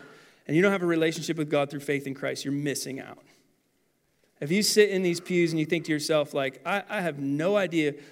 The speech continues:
what any of this stuff means," it's probably because you don't have the indwelling of the Holy Spirit. And so your first response is to repent of your sins, Romans chapter ten, verse nine, trust Christ as Lord and Savior. That's gotta be your first step. It's, it's tragic that we have to preach that to the American church because you should already have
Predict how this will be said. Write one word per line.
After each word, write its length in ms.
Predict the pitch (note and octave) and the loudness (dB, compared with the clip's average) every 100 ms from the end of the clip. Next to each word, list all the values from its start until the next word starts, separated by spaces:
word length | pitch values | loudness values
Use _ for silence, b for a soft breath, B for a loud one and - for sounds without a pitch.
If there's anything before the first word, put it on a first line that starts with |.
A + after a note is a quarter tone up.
| - | -6
what 120 | D3 | -4
any 180 | F3 F#3 | 0 2
of 60 | E3+ | 2
this 120 | D#3 | 0
stuff 260 | - D3+ D3 | -2 -4 -2
means," 240 | D3 C#3 | -6 -6
it's 100 | C#3+ | -6
probably 200 | F3+ F#3 | -4 -2
because 240 | D#3 D#3 | -2 -4
you 80 | D3 | -6
don't 140 | D3 C#3+ | -6 -6
have 100 | C#3+ | -4
the 100 | C3+ | -6
indwelling 380 | C3 C#3 C#3 | -2 -2 -2
of 80 | C3 | -4
the 40 | C3 | -6
Holy 200 | C#3 C3+ | -8 -10
Spirit. 360 | C3+ - - - _ _ _ _ _ _ _ _ _ _ _ _ _ | -10 -12 -12 -20 _ _ _ _ _ _ _ _ _ _ _ _ _
And 80 | C#3+ | -2
so 80 | E3+ | 2
your 200 | E3 C#4 | 4 2
first 280 | - G#3+ F#3+ | 4 4 4
response 540 | D#3+ - E3 D3+ C#3+ | -2 0 0 0 -2
is 260 | C#3+ C3+ C3+ | -4 -4 -6
to 100 | C#3+ | -6
repent 380 | C#3 - G3+ | -6 -4 -2
of 100 | F#3 | -2
your 100 | E3+ | -2
sins, 560 | D#3+ C#3+ C#3 C3+ C3 - | -4 -4 -4 -4 -6 -8
Romans 340 | - F3 F#3 | -2 0 0
chapter 180 | F3+ F3 | -4 -6
ten, 200 | D3+ D3+ | -6 -6
verse 200 | C#3+ C3+ | -6 -6
nine, 220 | C#3 C3 | -6 -6
trust 340 | C3+ E3+ D3+ - | -6 -4 -4 -6
Christ 280 | C#3 - - | -10 -10 -12
as 120 | C3+ | -8
Lord 180 | C3 B2 | -8 -8
and 100 | A#2+ | -8
Savior. 300 | - - - _ _ _ _ _ _ _ _ | -10 -12 -18 _ _ _ _ _ _ _ _
That's 180 | E3 E3 | 0 4
gotta 200 | G3 E3+ | 2 2
be 80 | |
your 80 | D#3 | 0
first 240 | C#3+ C#3+ - | -4 -8 -8
step. 260 | C3+ G#2+ b b b b b b b b | -10 -12 b b b b b b b b
It's, 280 | F#3+ F3+ - - - _ - | 0 0 -2 -10 -20 _ -10
it's 120 | - | -4
tragic 400 | C4 D4+ F#3 F3 | 0 0 0 -2
that 100 | F3 | -2
we 80 | D#3+ | -2
have 140 | D#3 | -6
to 60 | C#3+ | -6
preach 360 | - F3+ E3+ | -2 -2 0
that 440 | D3+ C#3+ C#3 - - | 0 0 -2 -10 -4
to 100 | D3+ | 0
the 60 | |
American 380 | D3 D3 C#3 C3+ | 2 0 -2 -6
church 360 | - C#3 C#3 D#3 | -6 -6 -8 -14
because 440 | C#3+ C#3 C3+ - | -6 -6 -6 -8
you 120 | D3+ | -6
should 160 | D3+ C#3+ | -6 -6
already 200 | C3 B2 | -8 -8
have 300 | - A#2 A#2 | -10 -10 -12